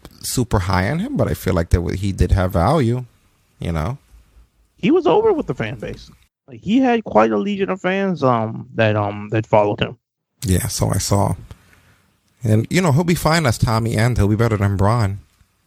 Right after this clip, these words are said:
Speaker 2: Oh,
Speaker 1: He'll go
Speaker 2: yeah.
Speaker 1: back to being
Speaker 2: Yeah, he
Speaker 1: Tommy End.
Speaker 2: that, that's what benefits him the most, is he literally just has to go back to being Tommy End.
Speaker 1: He's familiar with the Indies.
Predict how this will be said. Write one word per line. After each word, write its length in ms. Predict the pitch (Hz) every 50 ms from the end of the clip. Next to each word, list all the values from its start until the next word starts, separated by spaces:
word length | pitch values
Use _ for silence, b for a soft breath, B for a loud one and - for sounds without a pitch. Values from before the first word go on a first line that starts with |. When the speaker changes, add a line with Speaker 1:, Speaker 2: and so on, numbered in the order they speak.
| _ _ _
Speaker 2:
Oh, 60 | 175 170 165
Speaker 1:
He'll 40 |
go 60 | 165 143 135
Speaker 2:
yeah. 40 | 139
Speaker 1:
back 180 | 131 104 - -
to 80 | -
being 160 | 98 107 107
Speaker 2:
Yeah, 80 | - 127
he 60 | 117
Speaker 1:
Tommy 300 | 120 135 170 185 101 101
End. 340 | 107 113 117 113 113 - - - - _ _ _ _
Speaker 2:
that, 200 | 143 147 143 -
that's 280 | - 147 170 208 - -
what 260 | 196 190 180 139 127
benefits 480 | 123 135 135 135 139 135 151 135 123 123
him 380 | 117 123 123 123 123 120 120
the 80 | 117 107
most, 420 | 101 107 113 113 110 110 - - -
is 220 | 117 107 98 92 104
he 280 | 98 95 - 175 180
literally 540 | 156 151 139 139 139 143 139 131 127 120 110
just 220 | 113 - 113 110
has 180 | - 143 123 110
to 60 | - -
go 200 | - - 101 101
back 220 | 104 101 101 104
to 80 | - 104
being 160 | 101 95 92
Tommy 400 | 95 127 113 101 101 95 87 -
End. 100 | - - _ - - _ _ _ _ _ _
Speaker 1:
He's 160 | 123 113 -
familiar 400 | - 104 110 127 151 139 110 98
with 140 | 98 95 -
the 140 | - 104
Indies. 480 | 120 117 95 - - - - - -